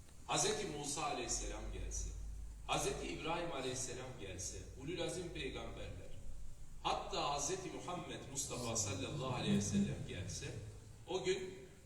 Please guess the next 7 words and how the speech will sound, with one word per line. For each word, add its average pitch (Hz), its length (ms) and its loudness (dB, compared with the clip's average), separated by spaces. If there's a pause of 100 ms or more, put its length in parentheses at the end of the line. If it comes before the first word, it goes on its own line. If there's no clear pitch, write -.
(140)
korkma. - 380 -2 (1700)
Senin 214 520 4
bütün 247 320 -2
suallerine 185 880 4
ben 226 260 4
cevap 147 420 4
vereceğim. - 400 -2